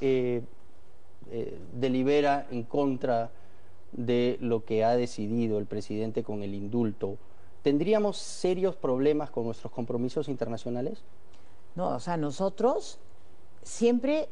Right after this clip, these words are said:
Speaker 2: cumplimos nuestros compromisos internacionales. En eso Perú siempre se, su tradición es de cabal cumplimiento de sus compromisos. Entonces no, no veo que eso vaya a suceder, espero que no, porque se, ha sido bien sustentado por nuestros,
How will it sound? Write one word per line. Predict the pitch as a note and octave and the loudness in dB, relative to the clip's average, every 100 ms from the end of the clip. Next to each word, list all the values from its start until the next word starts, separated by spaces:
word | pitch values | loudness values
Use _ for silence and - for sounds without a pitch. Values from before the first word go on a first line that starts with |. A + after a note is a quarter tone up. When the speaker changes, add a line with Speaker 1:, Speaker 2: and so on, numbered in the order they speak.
| - | -4
Speaker 2:
cumplimos | F#3+ E3+ G3 F3+ | -2 0 2 2
nuestros | E3 C#3+ | 0 -2
compromisos | C3+ B2+ B2 A#2+ C3 | -2 -2 -2 -4 -4
internacionales. | B2+ A#2+ B2 C#3 C3 C3 B2+ | -4 -4 -4 -4 -4 -4 -2
En | F#3+ | -2
eso | A3+ B3 | 0 2
Perú | G#3 G#3+ | 2 2
siempre | G3+ A3 G3+ | 0 0 -2
se, | G3 F#3 - D3+ | -2 -2 -2 -6
su | - F3 | -6 -4
tradición | D#3 D#3 D#3 D#3+ - A#3+ | 0 0 0 -2 2 2
es | A3 | 2
de | F3+ E3+ - - | 2 0 -2 -2
cabal | D#3 D#3+ E3 | 2 4 2
cumplimiento | F#3+ D#3 D3 D3 | -2 -2 -2 -2
de | D#3 | -4
sus | D3+ | -6
compromisos. | C3 B2+ - D3+ D3+ | -6 -4 -6 -6 -6
Entonces | C#3+ F3+ | -2 0
no, | F#3+ G#3+ G#3+ - - - - | 2 2 2 -2 -8 -6 2
no | A3+ | 6
veo | A#3+ C4+ C4+ | 8 6 4
que | - G#3+ A3 - G3 | 4 6 6 4 0
eso | E3+ A3 - - - | 2 2 0 -4 -2
vaya | E3+ F#3+ | 2 2
a | |
suceder, | F3+ E3 D#3+ E3 A3+ | 2 2 4 4 4
espero | F#3+ F3+ F3+ | 0 2 2
que | F3 F#3 | 2 0
no, | G3+ - - - | 0 -2 -8 -8
porque | - D#3 | -4 -2
se, | - F3+ | -2 -2
ha | F3+ | -2
sido | - F#3 | 0 0
bien | F3 F#3 | 0 -2
sustentado | F#3+ E3+ D#3 E3+ E3+ E3 D3+ | -2 -2 0 2 4 2 0
por | C#3+ | -2
nuestros, | D3 C#3 - B2+ C3 | -2 -4 -4 -4 -4